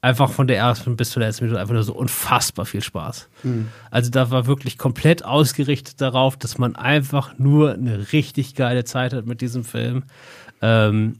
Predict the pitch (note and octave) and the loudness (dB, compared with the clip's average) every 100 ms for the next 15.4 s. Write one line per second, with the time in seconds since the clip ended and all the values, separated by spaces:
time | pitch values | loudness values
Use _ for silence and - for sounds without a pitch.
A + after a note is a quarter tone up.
0 | - A#2 A#2 A2+ C#3 C3+ B2+ B2 A#2+ A#2 | -2 2 2 4 4 6 4 4 4 2
1 | A#2 B2+ C3+ B2+ - C#3 B2+ - C3 - | 2 -2 -2 -6 -2 -2 -2 -2 -4 0
2 | B2 - B2 - B2+ A#2+ B2+ A#2+ A#2+ A#2+ | -4 -2 -4 -2 -2 0 0 0 2 2
3 | A#2+ A#2 A2+ A#2 A#2+ A#2 C3+ C3+ A#2+ B2 | 2 0 -4 -2 -2 0 2 2 4 2
4 | B2+ B2+ B2 A2+ - A#2+ A#2 A#2 B2+ A#2+ | 2 2 2 0 -4 -4 -4 -4 -4 -2
5 | A#2 A#2 A#2+ B2 - A#2 A2 A2+ A#2 - | 0 0 0 -2 -4 -4 -2 -4 -4 -2
6 | C#3+ - - C3 A#2 B2+ B2 A#2 B2 D3+ | 0 -2 2 2 2 2 2 2 2 2
7 | - - B2+ B2+ A#2+ B2 A#2 A#2+ A#2 A#2 | 2 -2 0 0 -2 -2 0 -2 -4 -4
8 | D#2 B2+ B2 A#2+ - A#2+ C3+ E3 G3 F#3+ | -4 -4 -4 -6 -2 2 6 6 6 4
9 | - - D#3+ E3+ D#3 C3+ A#2+ B2+ C3+ C3 | -2 -4 -2 0 0 0 2 0 0 0
10 | C3+ - G#2+ A2+ - - D#3+ D#3 F#2+ C3 | -2 -4 -4 -4 -6 2 2 4 2 2
11 | - C#3+ C3+ D2+ A#2 A2+ B2 A#2+ B2+ - | 0 2 2 0 -2 0 -2 -2 -2 0
12 | A2+ - B2 A2+ A2+ B2+ C3 A#2 F2+ A2+ | -2 0 -2 -2 -2 2 2 2 -2 -6
13 | - - - - - C#3 - C3+ - A#2+ | -8 -18 -20 -12 0 0 2 -2 -2 -6
14 | C3+ C#3 C#3 B2+ A#2 - C3 C#3 B2 - | 0 4 4 4 2 2 2 2 2 0
15 | C3+ C3+ B2 - | 0 2 2 0